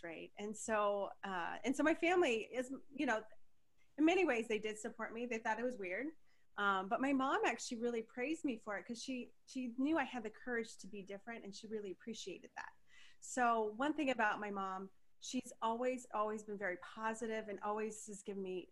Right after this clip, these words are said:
lots of love and believed in me. And so even in my goth stage, she really saw it as a gift.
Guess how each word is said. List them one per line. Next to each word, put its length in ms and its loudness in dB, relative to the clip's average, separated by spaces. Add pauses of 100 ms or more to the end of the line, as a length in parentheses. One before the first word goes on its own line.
lots 380 -4
of 140 -8
love 500 2
and 240 -4 (440)
believed 580 -2
in 100 0
me. 400 -2
And 140 -4
so 220 -2
even 280 0
in 160 -2
my 160 0
goth 380 -4
stage, 520 -4
she 220 -6
really 400 -4 (180)
saw 360 2
it 120 0
as 140 -6
a 60 -8
gift. 540 -14